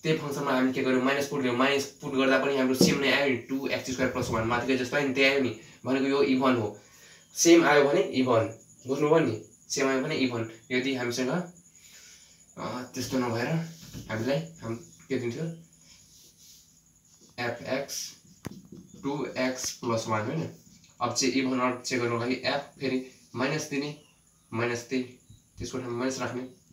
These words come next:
अब त्यो यो एक्स को ठाउँमा पनि माइनस राख्ने। एक्स प्लस वान गर्दा कति भयो? माइनस टू एक्स प्लस वान। भनेको चेन्ज भएको भएन, भयो हेर्नु त्यहाँ।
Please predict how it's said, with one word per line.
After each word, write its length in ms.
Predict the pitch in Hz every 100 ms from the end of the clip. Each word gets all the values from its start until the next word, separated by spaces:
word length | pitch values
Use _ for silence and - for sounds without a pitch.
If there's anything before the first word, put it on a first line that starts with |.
| - - _ _ _
अब 240 | - 120 120
त्यो 120 | 123
यो 180 | 120 127
एक्स 180 | 113 131
को 60 |
ठाउँमा 220 | 117 117
पनि 220 | 113 131 131
माइनस 300 | 131 131 127
राख्ने। 540 | 127 127 131 - 120
एक्स 120 | 120
प्लस 280 | - 120 117
वान 180 | 117 117
गर्दा 260 | 113 117 120
कति 120 | 120
भयो? 260 | 120 - - - - - - - - 113
माइनस 400 | 113 120 123 -
टू 260 | 143 135 -
एक्स 220 | 123 123
प्लस 280 | - 120 110
वान। 160 | 110 110 - - - 131
भनेको 220 | 147 151
चेन्ज 220 | 175 165
भएको 160 | 156 135
भएन, 240 | 160 139
भयो 100 | 120
हेर्नु 220 | 120 123
त्यहाँ। 160 | 123